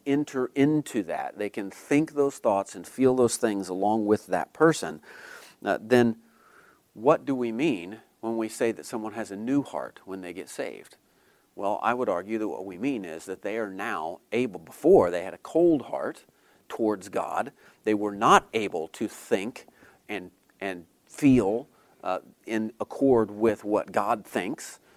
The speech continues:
and, and what God, uh, feels towards things. Now, God doesn't experience emotions in the way we do. His are perfections, right? We fluctuate. His are steady and unchanging. His love never changes.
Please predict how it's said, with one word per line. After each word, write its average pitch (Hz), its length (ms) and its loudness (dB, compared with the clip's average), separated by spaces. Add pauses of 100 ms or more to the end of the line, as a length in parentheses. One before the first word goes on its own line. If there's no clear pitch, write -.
(140)
and, 101 240 -4
and 95 240 -2
what 104 260 4
God, 98 380 4 (280)
uh, 85 240 0
feels 120 540 4
towards 131 460 -2
things. 107 280 -6
Now, 104 120 -6
God 110 180 0
doesn't 113 260 -4
experience 107 680 -6 (480)
emotions 110 680 4
in 101 120 -10
the 101 60 -6
way 95 220 -2
we 90 200 -8
do. 80 260 -8
His 101 240 -8
are 92 120 -8
perfections, 90 840 -6
right? 87 260 -4
We 101 140 -8
fluctuate. 101 840 -6
His 101 240 -8
are 104 200 -8 (160)
steady 98 480 0
and 85 100 -10
unchanging. 104 560 -4
His 90 180 -14
love 101 280 0
never 101 220 -8
changes. 87 520 -12